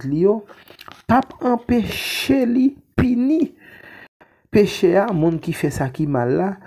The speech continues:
qui refuse obéir à exigence li yo.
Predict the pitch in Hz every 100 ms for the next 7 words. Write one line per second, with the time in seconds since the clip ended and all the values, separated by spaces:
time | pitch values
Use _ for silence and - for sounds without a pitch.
0 | - - - 202 175 196 220 - - 190
1 | 196 220 - 208 202 151 131 117 123 160
2 | 123 _ _ _ _ _ - 147 - -
3 | 160 135 120 135 113 127 87 - - -